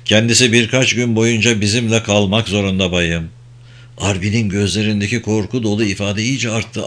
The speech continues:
"Ama, a-, ama." "Hayır, hayır, bana güvenmek zorundasınız," diye ekledi doktor aceleyle. "Güvende olacak.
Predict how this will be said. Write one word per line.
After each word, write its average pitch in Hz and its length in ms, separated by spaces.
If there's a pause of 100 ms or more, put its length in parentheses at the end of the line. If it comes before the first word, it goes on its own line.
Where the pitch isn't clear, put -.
"Ama, 135 380 (100)
a-, 147 340
ama." 160 340 (580)
"Hayır, 87 240
hayır, 87 300
bana 107 220
güvenmek 104 540
zorundasınız," 110 720
diye 101 220
ekledi 98 400
doktor 95 320
aceleyle. 87 760
"Güvende 123 400
olacak. 92 440